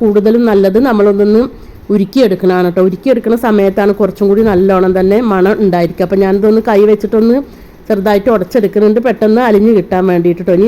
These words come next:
ഇത് നമുക്ക് ഗ്യാസ് സ്റ്റോപ്പിൽ വെച്ചിട്ട് നമുക്കിതൊന്ന് അലിയിച്ചെടുക്കണം, ഒന്ന് മെൽറ്റാക്കി എടുക്കണം. അപ്പം നല്ലൊരു മണം വരും, ആ മണം നല്ലതാണ് ഈച്ചനെ പിടിക്കാൻ വേണ്ടിയിട്ട്.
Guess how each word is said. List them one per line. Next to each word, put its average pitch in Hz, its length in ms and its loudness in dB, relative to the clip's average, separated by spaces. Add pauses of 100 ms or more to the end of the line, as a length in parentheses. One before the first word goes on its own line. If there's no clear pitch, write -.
ഇത് 233 80 -2 (120)
നമുക്ക് 202 340 -2
ഗ്യാസ് 185 240 0
സ്റ്റോപ്പിൽ 202 360 0
വെച്ചിട്ട് 190 340 -4
നമുക്കിതൊന്ന് 190 540 0 (580)
അലിയിച്ചെടുക്കണം, 196 640 0
ഒന്ന് 220 180 2
മെൽറ്റാക്കി 208 540 -2 (100)
എടുക്കണം. 185 380 -2
അപ്പം 214 180 -2
നല്ലൊരു 214 460 2
മണം 196 280 0
വരും, 185 300 0
ആ 196 40 -2 (100)
മണം 208 280 2
നല്ലതാണ് 180 580 0 (540)
ഈച്ചനെ 214 320 0
പിടിക്കാൻ 185 320 0 (100)
വേണ്ടിയിട്ട്. 185 440 0